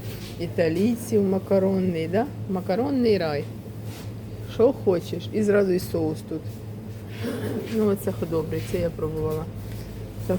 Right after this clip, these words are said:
це навіть фарширувати можна. Ця паста цільнозернова. Темненька така. Ну, це на любителя. Так,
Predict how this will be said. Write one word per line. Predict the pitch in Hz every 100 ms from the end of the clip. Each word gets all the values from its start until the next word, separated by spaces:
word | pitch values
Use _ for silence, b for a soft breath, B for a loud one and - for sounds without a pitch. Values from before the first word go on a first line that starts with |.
| -
це | 190
навіть | 190 190 190
фарширувати | 196 196 190 175 175 190 202
можна. | 180 180 190 175 - - - - - - - - - - - - - - - - - - - -
Ця | 185 -
паста | 196 202 - 190
цільнозернова. | 202 190 185 190 180 185 180 160 156 - - - - - - - - - -
Темненька | 165 156 135 139 143
така. | 139 135 139 - - - - - -
Ну, | 226 262
це | -
на | 214 190
любителя. | 190 143 135 - - - - - - - - 110 - -
Так, | -